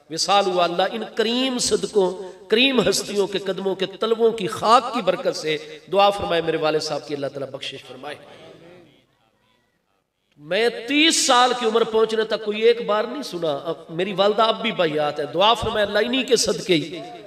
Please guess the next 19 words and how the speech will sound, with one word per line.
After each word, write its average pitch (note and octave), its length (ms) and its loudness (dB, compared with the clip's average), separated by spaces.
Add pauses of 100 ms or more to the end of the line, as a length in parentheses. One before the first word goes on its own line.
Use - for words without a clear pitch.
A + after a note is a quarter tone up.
(120)
उनकी E3+ 220 2
उम्र F#3 240 4
में E3+ 120 0
सेहत F3+ 300 -2
कुव्वत, F3+ 300 -4
और G3 80 -2
आपने F3+ 380 0
बड़ा A3 260 2
पिछले A3+ 340 -4
दिनों F#3 220 -2
करम F3 260 -4
फरमाया, D3+ 680 -6 (320)
आपने E3 260 -2 (100)
कदम G3 240 0
रंजा F3 240 0
फरमाया D#3+ 360 0
और D3+ 80 0
वहां C#3+ 280 -4
पर C#3+ 460 -10